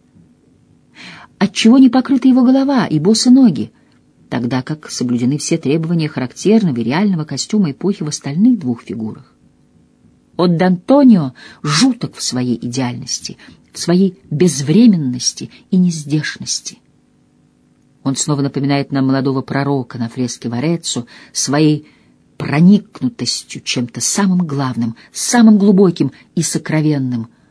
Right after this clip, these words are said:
что было в искусстве Пьеро делла Франческо. Весь светится он серебром несравненных красок, ступающий твердо на плиты улицы и призрачный вместе с тем,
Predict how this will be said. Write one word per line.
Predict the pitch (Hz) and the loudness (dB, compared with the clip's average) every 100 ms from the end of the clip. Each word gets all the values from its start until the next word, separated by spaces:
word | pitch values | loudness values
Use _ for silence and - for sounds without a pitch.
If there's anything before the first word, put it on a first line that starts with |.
| _ | _
что | - - 120 | -16 -10 -6
было | 120 165 180 | -2 -2 -2
в | 156 | -6
искусстве | - - 131 - 123 117 - _ _ _ _ _ _ - | -8 -8 -12 -12 -14 -14 -18 _ _ _ _ _ _ -14
Пьеро | 127 135 127 | -6 -4 -4
делла | 120 120 | -8 -10
Франческо. | - 113 - 135 - - _ _ _ _ _ _ _ _ _ - - | -10 -10 -10 -10 -10 -12 _ _ _ _ _ _ _ _ _ -20 -2
Весь | 160 220 - | 2 2 0
светится | - - 196 233 220 - 214 | -4 0 2 2 0 -2 0
он | 214 214 - | 2 0 -2
серебром | - 196 196 165 220 190 147 | -2 2 2 4 2 2 0
несравненных | 135 - 131 147 160 151 - | -4 -4 -4 -2 -2 -4 -6
красок, | 156 160 156 127 - - - | -6 -4 -6 -12 -16 -20 -16
ступающий | - 151 156 151 - - | -6 -4 0 0 -2 -6
твердо | - 156 202 170 160 | 0 2 4 4 0
на | 143 | 0
плиты | 147 180 175 147 | 0 0 0 -2
улицы | - 220 208 - - 147 - - | 2 4 4 2 -2 -4 -6 -4
и | 208 | -2
призрачный | - - 240 302 254 233 220 190 | 0 2 4 4 4 2 2 2
вместе | 165 151 - | 0 -4 -6
с | - | -6
тем, | - 123 | -6 -8